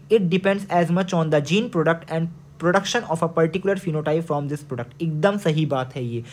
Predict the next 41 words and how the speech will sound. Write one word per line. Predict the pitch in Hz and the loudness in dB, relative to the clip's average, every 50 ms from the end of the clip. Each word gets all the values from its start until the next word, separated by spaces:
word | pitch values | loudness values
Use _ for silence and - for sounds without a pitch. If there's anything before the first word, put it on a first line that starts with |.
| - - - | -20 -8 -6
कि | 156 147 | -2 0
डोमिनेंस | 151 160 165 160 170 180 208 208 | 4 4 4 4 4 2 0 2
कभी | - 185 175 180 | 2 2 2 4
भी | 170 190 | 4 4
ऑटोनॉमस | 170 160 156 180 170 170 165 170 170 | 4 4 4 2 0 0 0 0 0
फीचर | - 175 147 - 165 156 | -2 -2 0 0 0 0
नहीं | 156 160 175 | 2 2 2
होता | 175 170 175 180 | 2 2 2 0
किसी | 170 165 156 156 139 | -2 -2 -4 -4 -4
जीन | 131 135 151 185 196 202 | -2 0 0 2 0 2
का, | 196 214 214 226 226 - - - - - 170 | 2 2 2 0 0 -4 -12 -20 -2 2 2
ये | 170 | 4
डिपेंड | 147 139 165 170 214 220 226 | 4 4 2 2 2 2 4
करता | 202 196 165 151 - 156 | 4 2 2 2 4 4
है | 147 156 165 156 | 4 6 4 4
जीन | 127 127 147 170 185 196 | 2 0 0 2 2 2
के | 185 196 | 0 0
प्रोडक्ट | 185 - 151 147 180 190 - | -2 0 0 2 0 0 4
के | - 208 | 6 6
ऊपर | 202 202 196 240 | 6 8 6 4
और | 233 240 160 170 170 | 4 4 4 4 4
एक | 170 165 170 - | 2 0 0 2
पर्टिकुलर | 160 151 147 156 151 185 196 | 2 2 2 2 0 0 0
फिनोटाइप | 196 190 160 160 151 151 143 156 151 156 | 0 0 -2 -2 0 0 0 0 0 0
के | - | 0
ऊपर | 151 147 - 202 | 0 2 2 2
जो | 180 156 156 | 2 2 0
उस | 156 - | -2 -2
प्रोडक्ट | - 143 143 139 - - | -2 -2 -2 -4 -4 -6
से | - 143 | -6 -6
basically | 131 135 127 - - 139 | -6 -6 -6 -6 -6 -6
यहाँ | 135 131 131 131 131 | -4 -4 -4 -6 -4
पर | 131 185 196 226 226 - - - - 131 | -2 -2 -2 -2 -4 -8 -14 -12 -2 0
बन | 143 147 | 0 2
रहा | 143 135 131 127 | 2 2 0 0
है। | 123 123 | 0 2
डायरेक्टली | 123 147 156 165 165 165 196 202 | 2 2 2 2 2 2 2 2
एनसीईआरटी | 196 196 190 196 202 196 196 190 | 2 2 2 2 4 4 4 4
का | 202 202 | 4 2
क्वेश्चन | 185 196 190 190 - 202 196 | 4 2 0 0 -2 -2 -2
है | 208 208 226 - - - | -2 -2 -2 -6 -12 -20